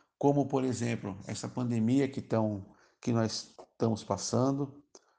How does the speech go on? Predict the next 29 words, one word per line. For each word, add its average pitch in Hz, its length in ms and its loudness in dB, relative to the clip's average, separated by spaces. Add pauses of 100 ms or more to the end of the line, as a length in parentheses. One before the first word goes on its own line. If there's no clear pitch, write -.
(520)
esse 131 280 0
grupo 147 300 0
de 135 80 2
apoio 131 340 4
profissional 123 1040 0 (640)
está - 300 2
ali, 110 340 0 (640)
pra 117 140 2
que 117 120 -4
der 120 280 2
o, 131 200 -6
pra 120 200 2
que 120 100 -6
der, 120 400 4
dar 127 260 8
o 143 80 -2
que 147 140 -4
vier. 135 420 -4 (3500)
Fortaleci 147 880 2
muito, 127 600 2 (320)
muito, 131 520 2
muito 120 440 0 (680)
o 117 100 -2
meu 120 180 4
grupo 135 300 0
de 120 100 2
apoio 123 360 2
de 117 100 -2
fé. 92 420 -6